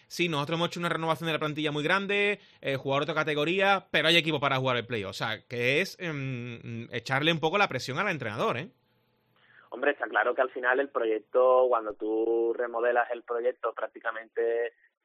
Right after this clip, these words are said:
Speaker 2: eh, al completo y con, con una plantilla joven, con muchos futbolistas, pues que no tienen esa experiencia en, en la segunda división,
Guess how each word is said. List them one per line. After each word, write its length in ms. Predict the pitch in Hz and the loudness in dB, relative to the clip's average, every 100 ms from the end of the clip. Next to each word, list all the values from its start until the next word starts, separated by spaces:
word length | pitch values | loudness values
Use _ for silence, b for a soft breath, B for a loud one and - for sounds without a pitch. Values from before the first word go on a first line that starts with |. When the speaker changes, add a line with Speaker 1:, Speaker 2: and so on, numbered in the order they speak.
| - | -6
Speaker 2:
eh, 540 | 117 117 117 117 117 113 | 0 4 4 6 6 6
al 160 | 117 | 6
completo 840 | - 117 123 123 123 143 147 147 | 2 -2 2 4 6 6 8 8
y 120 | 135 120 | 6 2
con, 420 | 117 113 113 113 | 0 0 -2 -4
con 120 | 117 | -4
una 160 | 120 120 | 0 0
plantilla 460 | 120 117 127 120 | 0 -2 4 4
joven, 460 | 110 143 147 131 117 | 6 6 6 4 2
con 160 | 113 117 | -4 -6
muchos 220 | 113 123 | -6 -8
futbolistas, 560 | 117 120 131 - 120 - b b b - | -4 -2 -2 0 0 0 b b b -6
pues 160 | 113 - | -6 -6
que 100 | 104 | -10
no 80 | 104 | -4
tienen 260 | 113 117 | -4 -4
esa 160 | 120 117 | -4 -4
experiencia 720 | - 117 123 120 127 120 120 | -4 -2 -2 2 4 6 4
en, 300 | 120 120 120 113 | 0 -6 -8 -4
en 140 | 123 | 0
la 120 | 120 | 0
segunda 300 | 120 123 123 | 0 0 2
división, 580 | 120 117 - 127 131 | 0 -4 0 2 2